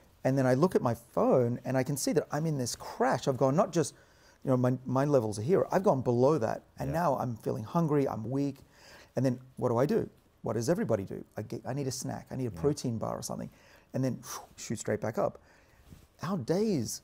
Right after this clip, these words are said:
Speaker 1: if on a normal meal, a, a, a normal American diet is like that.
Speaker 2: Yeah.
Speaker 1: And it's highs and lows and highs and lows. It's horrible.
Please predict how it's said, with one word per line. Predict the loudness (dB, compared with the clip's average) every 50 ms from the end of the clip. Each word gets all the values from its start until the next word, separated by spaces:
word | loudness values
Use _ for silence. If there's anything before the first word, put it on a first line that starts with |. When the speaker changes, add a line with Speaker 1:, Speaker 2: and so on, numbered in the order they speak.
| _ _
Speaker 1:
if | -6 -6 -6 -4 -2
on | 0 0
a | 2
normal | 2 2 2 2 0 -2 -6 -12 -20 -20 _ -8
meal, | -6 -4 -2 0 0 0 0 -2 -4 _ -6
a, | -6 -4
a, | -4 -6 -6 -8 -8 -8 -10 -10
a | -12 -12 -12 _ _ _ _ -8
normal | -6 -4 -4 -4 -4 -4
American | -2 -2 -2 -2 -4 -4 -6
diet | -6 -6 -8 -8 -10 _
is | -14 -12
like | -12 -12 -8
that. | -8 -8 -6 -8 -10 _ _ _ -16
Speaker 2:
Yeah. | -14 -14 -14 -14 -16 -20 -20 -20 -16 -10 -8
Speaker 1:
And | -6
it's | -6 -6 -8
highs | -6 -2 2 4 4 4 4 2
and | 0 0 0
lows | 2 2 2 2
and | 0 -2
highs | -2 -2 -2
and | -2
lows. | -4 -6 -8
It's | -10 -12
horrible. | -10 -6 -2 0 2 2 0 0 -4 -10